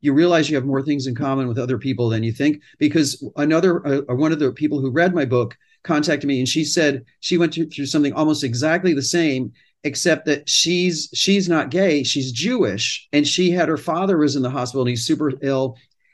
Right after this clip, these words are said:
And she was, she suddenly had this attack of paranoia where she was afraid to mention the fact that they were Jewish because they thought that the people in the hospital might be anti-Semitic. So,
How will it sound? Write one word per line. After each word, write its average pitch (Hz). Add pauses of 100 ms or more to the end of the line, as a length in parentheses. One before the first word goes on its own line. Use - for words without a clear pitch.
And 156
she 196
was, 196 (100)
she -
suddenly 185
had 160
this 151 (320)
attack 147
of 135
paranoia 156
where 135
she 156
was 143
afraid 156
to 151
mention 147 (260)
the 135
fact 139
that 127
they 139
were 131
Jewish 139
because 143
they 139
thought 139
that 139
the 131
people 151
in 147
the 135
hospital 170
might 127
be 131
anti-Semitic. 131
So, 135